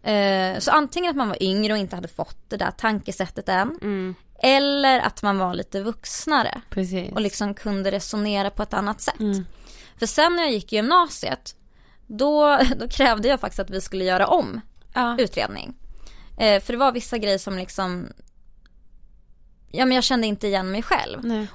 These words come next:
Speaker 1: Och det var nog kanske mycket för att jag då inte riktigt tog till mig det.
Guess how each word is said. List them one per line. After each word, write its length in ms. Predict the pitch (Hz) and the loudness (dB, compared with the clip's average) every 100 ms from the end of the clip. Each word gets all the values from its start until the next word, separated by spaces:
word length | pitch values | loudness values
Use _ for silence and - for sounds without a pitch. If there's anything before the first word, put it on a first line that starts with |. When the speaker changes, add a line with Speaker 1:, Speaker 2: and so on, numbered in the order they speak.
| - | -6
Speaker 1:
Och 100 | 247 | 2
det 100 | 277 | 2
var 420 | 254 349 370 370 | 6 6 8 6
nog 160 | 359 | 4
kanske 280 | - 330 - | 0 -2 -2
mycket 360 | 302 277 - 208 | -4 -4 -4 0
för 80 | 202 | 0
att 140 | 196 | 2
jag 240 | 196 180 | 4 4
då 80 | 190 | 2
inte 200 | 196 175 | -2 -2
riktigt 220 | 190 - - | -6 -6 -6
tog 160 | 202 | -6
till 260 | - 381 330 | -2 -2 0
mig 120 | 220 | -2
det. 200 | - 240 | -2 -4